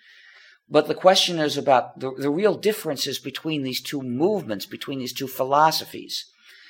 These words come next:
The open source philosophy has motivated many people to contribute to free software. So yes,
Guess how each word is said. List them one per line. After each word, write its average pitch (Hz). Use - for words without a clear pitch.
The 147
open 208
source 190
philosophy 156
has 196
motivated 120
many 113
people 107
to -
contribute 127
to 139
free 170
software. 202
So 175
yes, 180